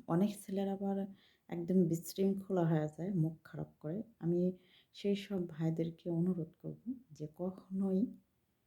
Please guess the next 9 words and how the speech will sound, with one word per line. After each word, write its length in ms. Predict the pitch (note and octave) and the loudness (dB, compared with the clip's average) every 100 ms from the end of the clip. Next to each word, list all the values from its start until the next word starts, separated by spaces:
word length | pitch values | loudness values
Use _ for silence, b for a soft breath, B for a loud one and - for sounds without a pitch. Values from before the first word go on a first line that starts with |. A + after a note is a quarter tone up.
| _ _ _ _ B B D#3+ B B _ _ _ - | _ _ _ _ B B -12 B B _ _ _ -8
স্ত্রীর 340 | E3 - F3+ F3 | -8 -6 -2 -2
উপরে 260 | E3 D#3+ | -2 -6
কোনো 480 | E3 D#3 D#3 D#3 D#3 b b b b - | -4 0 0 0 -4 b b b b 0
মুখ 260 | F3+ - | 0 0
খারাপ 300 | - F#3 E3+ - | -4 -2 -2 -4
করে 180 | D#3 D3+ | -2 0
গালাগালি 500 | D3+ D3+ E3 F3+ F#3 | 0 0 0 0 -2
করবেন 380 | F#3+ E3+ C#3 C3+ | -2 -6 -4 -6
না। 200 | C3+ | -6